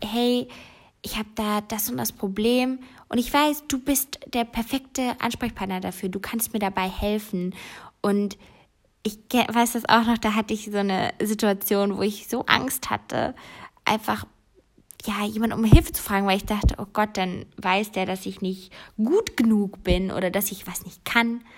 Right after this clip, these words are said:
Und am Ende war das einfach so eine gute Entscheidung, dass ich mich getraut habe, das zu machen. Ähm, und dann bin ich echt dankbar gewesen, dass ich den Mut hatte, das zu machen. Ähm,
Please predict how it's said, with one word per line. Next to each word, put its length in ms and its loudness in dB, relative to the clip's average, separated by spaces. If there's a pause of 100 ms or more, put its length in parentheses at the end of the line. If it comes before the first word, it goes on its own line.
(480)
Und 100 0
am 220 0
Ende 480 4 (760)
war 180 -4
das 200 0
einfach 380 0 (160)
so 240 2
eine 160 2
gute 240 0
Entscheidung, 560 -2
dass 160 -4
ich 80 -8
mich 140 0
getraut 520 6
habe, 160 4
das 220 -2
zu 120 -4
machen. 540 -2 (540)
Ähm, 480 -2 (540)
und 540 2 (280)
dann 280 -4
bin 180 2
ich 160 -2
echt 260 -6
dankbar 720 4 (260)
gewesen, 460 2
dass 200 -2
ich 120 -6
den 220 0
Mut 300 0
hatte, 460 0 (1160)
das 180 -6
zu 100 -4
machen. 400 -6 (160)
Ähm, 480 -6